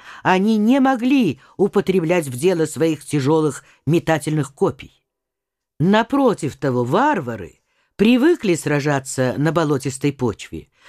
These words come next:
Они имели еще и те преимущества перед римлянами, что были более высокого роста и своими длинными копьями могли наносить раны на более далеком расстоянии.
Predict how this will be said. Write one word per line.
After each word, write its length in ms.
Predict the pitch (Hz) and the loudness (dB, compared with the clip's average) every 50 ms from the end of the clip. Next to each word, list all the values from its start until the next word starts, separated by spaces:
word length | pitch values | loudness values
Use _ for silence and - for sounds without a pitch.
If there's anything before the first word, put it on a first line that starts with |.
| - - - | -18 -8 -2
Они 320 | - 170 190 208 233 247 | 0 2 2 4 4 4
имели 240 | 247 240 247 247 240 | 4 4 2 2 2
еще 280 | 240 226 - - 247 247 | 0 0 0 0 0 0
и 120 | 226 220 | 0 0
те 240 | - - 196 226 247 | 0 0 2 2 2
преимущества 760 | - - 254 247 247 254 254 247 - - 240 - - 254 254 | 2 0 0 0 2 2 2 0 -2 -4 -6 -2 0 -2 0
перед 280 | - 254 247 254 214 214 | 2 2 2 2 2 2
римлянами, 640 | 226 254 254 247 254 254 247 247 254 254 254 247 - - - - - | 2 2 2 4 4 2 4 4 2 2 0 -2 -4 -10 -20 -20 -16
что 240 | - - - 208 202 | -10 -2 0 0 2
были 240 | 175 214 233 214 226 | 2 2 2 2 2
более 360 | 170 180 214 220 220 233 233 | 2 2 2 2 4 2 2
высокого 500 | 208 226 - 240 233 226 254 247 269 285 | 2 0 0 -2 -2 0 2 2 2 2
роста 560 | 302 311 262 160 - - - - 113 113 101 _ - - - - | 2 2 0 0 -2 -8 -12 -8 -8 -8 -8 _ -16 -20 -14 -6
и 120 | - 180 196 | -2 0 0
своими 360 | - - 208 208 220 226 226 | 2 2 2 4 4 2 2
длинными 600 | 185 196 220 247 254 262 240 226 220 208 196 175 | 0 2 2 4 4 4 4 2 2 2 0 0
копьями 760 | - - 226 285 330 320 - - 170 143 139 131 127 127 - - - - - - | 0 0 0 2 0 0 -2 -2 -2 0 0 -2 -2 -4 -8 -16 -20 -20 -10 -2
могли 720 | - 175 196 196 180 156 180 190 233 262 269 269 254 240 _ _ _ - | 0 2 2 2 2 0 0 2 4 4 4 2 0 -2 _ _ _ -2
наносить 840 | - 190 220 214 196 185 160 - - - 214 214 190 - - - - | 0 2 2 4 2 0 -2 -2 -4 -2 -2 -2 -2 -4 -8 -10 -6
раны 640 | - 160 160 156 170 180 196 208 214 208 220 226 - - _ - - | -2 0 0 2 2 2 2 0 -2 -2 -4 -4 -6 -10 _ -14 -6
на 180 | - 156 180 160 | -2 0 0 0
более 380 | 131 139 160 170 165 165 165 156 | 0 0 0 0 2 2 0 0
далеком 480 | 139 156 143 139 147 143 - 175 165 | 0 -2 0 0 -2 -2 -2 -4 -4
расстоянии. 840 | 165 170 - - - - 226 233 247 285 247 147 95 80 76 - | -4 -6 -6 -8 -6 -4 -2 -2 0 -2 -2 -4 -6 -10 -14 -16